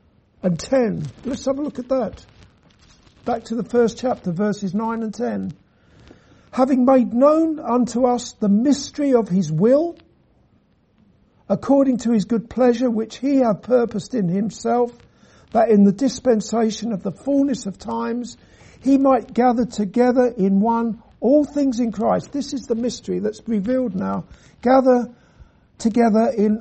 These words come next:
one all things in Christ, both which are in heaven and which are on earth, even in him."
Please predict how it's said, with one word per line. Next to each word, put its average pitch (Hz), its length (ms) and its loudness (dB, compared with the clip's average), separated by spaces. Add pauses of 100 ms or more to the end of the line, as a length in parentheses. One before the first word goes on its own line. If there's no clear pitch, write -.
one 233 400 0
all 254 320 2
things 254 340 0
in 196 140 0
Christ, 208 500 -2
both 262 340 0
which 196 240 -8
are 196 220 2
in 190 100 -2
heaven 233 440 0
and 208 120 -2
which 220 220 -4
are 202 240 2
on 196 160 -2
earth, 226 500 -2
even 254 360 0
in 247 180 0
him." 226 440 -2